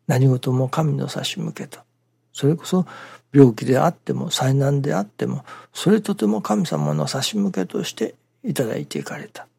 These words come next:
いわば、師匠大坪宗一郎氏の成り行き、成り行きは神の働きとしていただいていかれた。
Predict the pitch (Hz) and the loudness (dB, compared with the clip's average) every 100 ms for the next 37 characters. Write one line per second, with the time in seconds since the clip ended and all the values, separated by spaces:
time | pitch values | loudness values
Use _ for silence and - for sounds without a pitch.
0 | _ _ _ _ - 120 120 135 - - | _ _ _ _ -10 -8 -6 -10 -10 -20
1 | - _ _ - 143 - 120 131 131 131 | -20 _ _ -2 0 2 0 0 0 -2
2 | 143 143 143 147 143 170 147 - 143 147 | -4 -2 0 2 4 2 -2 -4 -2 -2
3 | - 156 151 - - 135 180 220 - - | -6 -6 -6 -6 -4 -2 -2 -2 -8 -18
4 | - _ _ _ _ _ - 156 143 151 | -20 _ _ _ _ _ -4 2 4 2
5 | 147 - 151 151 180 196 - - - - | 0 0 0 0 -2 -2 -2 -4 -6 -4
6 | 90 90 - _ _ _ _ _ _ _ | -4 -4 -14 _ _ _ _ _ _ _
7 | _ _ _ - 190 233 262 - - - | _ _ _ -2 0 0 -2 -6 -4 -2
8 | - - - 170 - 208 - - - - | 0 0 0 -4 -6 -6 -8 -10 -12 -16